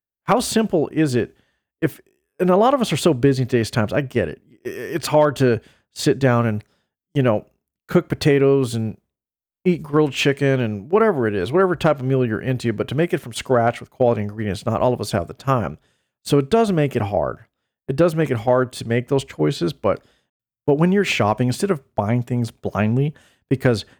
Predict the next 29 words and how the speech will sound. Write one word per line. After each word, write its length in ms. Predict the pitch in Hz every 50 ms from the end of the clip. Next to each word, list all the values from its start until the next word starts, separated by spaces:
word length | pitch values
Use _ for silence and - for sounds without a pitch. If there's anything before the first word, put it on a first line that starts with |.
| _ -
you 80 | 139
just 160 | 131 135 120
wanna 160 | 139 139 127 123
get 140 | 117 120
out 60 | 110 110
of 60 | 104
the 40 | -
store 260 | - - 127 113 95
as 140 | 95 - -
quick 240 | - 143 120 -
as 80 | - -
possible, 480 | - - 120 107 104 104 - - 131 131
or 100 | 120 113
you're 120 | 113 110
just 200 | 110 117 113 -
trying 200 | - 139 120 110
to 60 | 110
buy, 300 | 113 120 113 101 92 95 - _ _ _ _ _ _ -
you 80 | 135
know, 100 | 131 113
the 80 | 101 104
most 220 | 117 113 98 -
cheapest 320 | - 131 123 - 95 98 - -
item, 380 | 90 120 143 135 110 107 113 - _ _ _ _ _ _ _ _ _ _ _ _ _ _ _ _ _ _ _ _ _ _ _ _
turn 180 | - - 208 240
the 80 | 233 190
damn 260 | 151 143 131 117 107
thing 200 | - 113 107 98
over, 400 | 85 87 - - 80 78 -